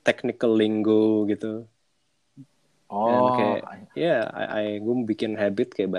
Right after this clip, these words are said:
Speaker 1: baca halaman per hari, dan at the end of the day, at the end of, like, at the end akhirnya selesai gitu, like,
Speaker 2: Hmm.
Speaker 1: three hundred pages.
Speaker 2: Hmm. Hmm.
Speaker 1: Kayak ada buku
Speaker 2: But is it
Speaker 1: properti
Speaker 2: published
Speaker 1: gitu.
Speaker 2: by Pearson?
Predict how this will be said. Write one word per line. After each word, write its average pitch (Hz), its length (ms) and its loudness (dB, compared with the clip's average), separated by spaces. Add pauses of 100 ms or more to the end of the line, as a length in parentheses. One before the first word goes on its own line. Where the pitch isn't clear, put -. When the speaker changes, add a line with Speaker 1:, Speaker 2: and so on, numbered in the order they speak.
Speaker 1:
baca - 160 -12
halaman 98 480 -6
per - 140 -8
hari, 98 360 -6
dan 101 240 -14
at 92 120 -16
the 107 160 -10
end 104 80 -14
of - 80 -12
the 101 100 -4
day, 113 220 -2
at 113 160 -6
the 110 80 4
end 107 120 0
of, 104 140 -6
like, 98 380 -8 (1200)
at 131 160 -20
the 113 160 -4
end 143 120 0
akhirnya 117 280 0
selesai 127 480 2
gitu, 98 160 -6 (240)
like, 95 160 -6
Speaker 2:
Hmm. 113 80 -8
Speaker 1:
three 107 240 -4
hundred 101 400 -6
pages. 104 840 -2 (120)
Speaker 2:
Hmm. 120 160 -12 (480)
Hmm. 120 80 -8 (160)
Speaker 1:
Kayak 104 220 -10 (100)
ada 104 80 -4
buku 101 160 -8
Speaker 2:
But 120 160 4
is 139 160 2
it 214 80 6
Speaker 1:
properti - 160 -4
Speaker 2:
published 143 360 2
Speaker 1:
gitu. 131 80 0
Speaker 2:
by 131 120 2
Pearson? 127 460 -4